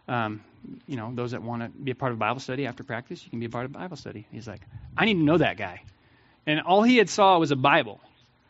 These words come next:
but God's Spirit was already drawing him and convicting him. Um, and, and lo and behold, he goes on, he starts coming to study, he gives his life to Jesus, and to this day, you know, six, seven years later, he's still walking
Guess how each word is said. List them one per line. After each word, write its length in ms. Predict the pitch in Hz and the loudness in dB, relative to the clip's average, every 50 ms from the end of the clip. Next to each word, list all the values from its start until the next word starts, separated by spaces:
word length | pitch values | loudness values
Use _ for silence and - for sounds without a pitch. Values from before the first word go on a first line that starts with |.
| _ _ _ _ _ _ _ _ | _ _ _ _ _ _ _ _
but 120 | 156 156 147 | -2 -2 2
God's 280 | 147 165 175 175 151 - | 4 4 4 2 0 -2
Spirit 560 | - - - - 196 214 196 151 131 127 - _ _ - | -6 -6 -4 0 2 4 4 4 4 0 -2 _ _ -6
was 200 | - 151 139 151 | -4 -4 0 2
already 220 | 160 160 165 160 | 2 4 4 4
drawing 360 | 147 131 131 139 147 143 131 | 4 2 2 2 2 0 0
him 120 | 117 104 107 | -4 -6 -8
and 80 | 110 | -10
convicting 520 | 110 - 131 120 113 135 143 139 - 120 113 | -10 -8 -8 -4 -4 -4 -4 -4 -8 -10 -10
him. 240 | 117 98 95 101 _ _ _ _ _ _ _ _ _ _ _ _ _ _ _ _ _ - | -10 -12 -14 -16 _ _ _ _ _ _ _ _ _ _ _ _ _ _ _ _ _ -4
Um, 520 | 139 131 127 120 117 113 113 117 139 - _ | -2 0 0 -2 -2 -6 -8 -12 -14 -12 _
and, 200 | - 151 151 135 | -4 -2 -2 -2
and 260 | 165 160 151 143 147 | -2 0 2 2 4
lo 80 | 160 165 | 4 4
and 80 | 170 | 4
behold, 220 | 165 156 156 170 165 | 4 4 4 2 2
he 80 | 156 | 2
goes 200 | 156 165 160 147 | 2 2 2 2
on, 280 | 151 151 156 165 170 160 | 4 4 4 4 4 2
he 120 | 135 156 | -2 -4
starts 280 | 147 - 165 156 139 - | -4 -2 -2 -4 -4 -2
coming 240 | - 175 185 185 175 | -2 0 2 2 2
to 40 | 156 | 2
study, 360 | - - 175 165 156 160 147 | 0 0 0 2 2 2 0
he 80 | 151 | 0
gives 160 | 147 156 143 139 | 0 -2 -2 -2
his 120 | 139 127 | -6 -6
life 320 | 127 139 147 156 160 - - | -2 -2 0 0 -2 -4 -6
to 80 | 147 | -8
Jesus, 600 | 135 127 135 135 127 120 127 127 127 131 - - - _ | -6 -2 -2 -2 -2 -2 -6 -6 -6 -8 -12 -16 -18 _
and 280 | - 147 135 131 123 - | -6 -4 -4 -4 -6 -4
to 100 | - 165 | -4 -2
this 220 | 147 160 165 - | 0 0 -2 -2
day, 360 | - - 170 175 170 127 113 117 - | -2 0 0 2 2 0 -2 -6 -10
you 100 | 147 143 | -10 -8
know, 60 | 123 | -8
six, 240 | 120 - - 151 - | -8 -8 -10 -8 -4
seven 180 | - 165 151 | -4 -2 0
years 200 | 151 151 147 135 | 0 -2 -2 -2
later, 180 | 131 135 143 131 | -2 -2 -2 -2
he's 100 | 123 117 | -2 -4
still 220 | - - 156 143 | -4 -4 -4 -4
walking 480 | 127 123 120 123 131 135 - 160 151 135 | -2 -2 0 -2 -2 -2 -2 -4 -6 -6